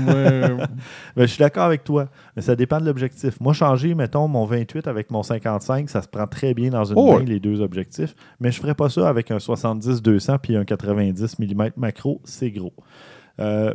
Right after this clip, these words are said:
Speaker 1: Ben,
Speaker 2: mais
Speaker 1: mettons que je le ferais. Au, au pire, faites-le au-dessus de votre, euh, votre sac photo, si vous pouvez,
Speaker 2: Oui,
Speaker 1: ou
Speaker 2: c'est
Speaker 1: quelque chose
Speaker 2: ça,
Speaker 1: dans
Speaker 2: sur une
Speaker 1: ce
Speaker 2: surface
Speaker 1: style-là.
Speaker 2: plus molle,
Speaker 1: Euh,
Speaker 2: très
Speaker 1: ouais,
Speaker 2: bon
Speaker 1: ouais.
Speaker 2: conseil, oui.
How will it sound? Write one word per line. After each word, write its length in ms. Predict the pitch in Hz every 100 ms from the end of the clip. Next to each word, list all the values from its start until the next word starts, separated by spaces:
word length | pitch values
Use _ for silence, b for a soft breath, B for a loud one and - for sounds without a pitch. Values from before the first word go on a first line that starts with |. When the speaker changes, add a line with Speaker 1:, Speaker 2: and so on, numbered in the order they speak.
| 110
Speaker 1:
Ben, 220 | 127 131
Speaker 2:
mais 60 | 139
Speaker 1:
mettons 180 | 147 185
que 140 | 156
je 100 | 120
le 80 | 131
ferais. 180 | - 160
Au, 360 | 151 143 160 170
au 20 |
pire, 240 | 165 196
faites-le 300 | - 156 165
au-dessus 420 | 170 165 - - 151
de 60 | 135 -
votre, 260 | 110 -
euh, 320 | 123 110 104 104
votre 220 | 107 -
sac 240 | - 127
photo, 340 | - 117 - 135
si 140 | -
vous 120 | 113 101
pouvez, 360 | - 104 117
Speaker 2:
Oui, 140 | 123 151
Speaker 1:
ou 40 |
Speaker 2:
c'est 100 | 127
Speaker 1:
quelque 80 | 123
chose 120 | 139
Speaker 2:
ça, 60 | 127
Speaker 1:
dans 120 | 127
Speaker 2:
sur 100 | 120
une 40 |
Speaker 1:
ce 120 | 131
Speaker 2:
surface 200 | 147 135 123
Speaker 1:
style-là. 180 | 123
Speaker 2:
plus 80 | 131
molle, 200 | 139 117
Speaker 1:
Euh, 400 | 127 123 107 117
Speaker 2:
très 120 | 110 117
Speaker 1:
ouais, 60 | 117
Speaker 2:
bon 60 | 127
Speaker 1:
ouais. 40 |
Speaker 2:
conseil, 480 | 110 98 - 101 101
oui. 160 | 92